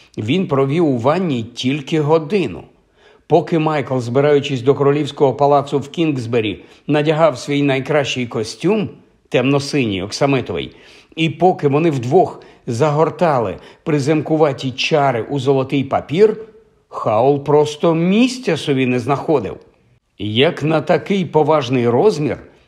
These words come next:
чари виявилися несподівано легкими. Майкл міг нести згорток сам, обхопивши його обіруч. Хаул повернув ручку над дверима червоним донизу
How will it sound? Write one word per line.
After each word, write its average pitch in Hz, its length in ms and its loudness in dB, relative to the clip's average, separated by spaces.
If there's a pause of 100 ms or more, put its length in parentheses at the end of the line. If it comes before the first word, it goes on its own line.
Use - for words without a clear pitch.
(120)
чари 190 440 2
виявилися 185 920 0 (220)
несподівано 147 880 0
легкими. 185 560 0 (580)
Майкл 143 480 0 (340)
міг 185 360 0
нести 180 500 0
згорток 170 600 0
сам, 98 400 -4 (340)
обхопивши 143 760 0
його 165 300 2
обіруч. 139 580 -4 (540)
Хаул 123 480 0
повернув 123 540 -2
ручку 139 380 -2
над 123 200 0
дверима 127 540 2 (260)
червоним 135 640 0
донизу 190 540 -2